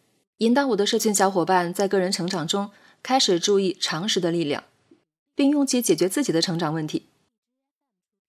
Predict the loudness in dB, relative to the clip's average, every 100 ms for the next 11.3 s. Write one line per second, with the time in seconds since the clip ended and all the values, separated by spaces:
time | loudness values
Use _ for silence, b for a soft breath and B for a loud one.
0 | _ _ _ -2 0 2 2 2 0 -2
1 | -2 4 4 2 -6 _ _ _ _ _
2 | _ _ 0 2 2 2 2 2 -2 b
3 | -4 0 0 0 2 2 4 2 4 2
4 | 4 4 4 2 2 0 0 0 0 -2
5 | -6 _ _ _ _ _ _ -2 0 4
6 | 4 2 B _ 0 2 0 2 2 2
7 | 0 0 2 4 4 0 0 -2 -6 _
8 | _ _ _ _ _ -4 0 2 4 4
9 | 4 2 0 -2 -6 _ _ _ _ _
10 | _ 2 2 2 0 2 2 4 2 2
11 | -2 -6 -10